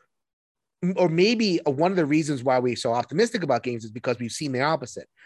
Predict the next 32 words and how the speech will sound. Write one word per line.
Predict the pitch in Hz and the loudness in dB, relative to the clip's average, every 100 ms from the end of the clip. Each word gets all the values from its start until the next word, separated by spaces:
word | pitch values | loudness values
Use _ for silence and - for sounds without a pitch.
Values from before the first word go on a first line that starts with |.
| - - | -8 -4
Like, | 135 | 0
we've | 147 - | 0 -2
seen | 147 | -4
how | 135 135 | -2 -2
much | 127 165 180 | 0 0 0
harm | - 143 123 | 0 0 0
they | 120 | -4
can | - 110 | -6 -6
do. | 113 | -6
So | 107 127 | -2 -2
it's | - | 0
like, | 120 - - - | -2 -2 -8 -4
if | 220 | 2
they | 196 | 2
can | 226 208 | 4 2
do | 170 147 | 2 4
this | 143 131 - - | 4 2 -4 -8
terrible | 147 202 202 | 0 4 4
thing, | 135 107 110 - | 0 -4 -6 -8
if | - 127 | -2 0
they | 190 | 2
can | 208 | 2
bring | 156 170 | 2 2
out | 160 - | 2 2
the | |
worst | 131 104 139 233 - | 0 2 4 4 2
in | 143 | 0
us, | 131 - | 0 0
the | |
most | 131 143 190 190 | 0 4 4 4
competitive, | 147 147 123 120 | -4 0 0 2
the | 110 | 0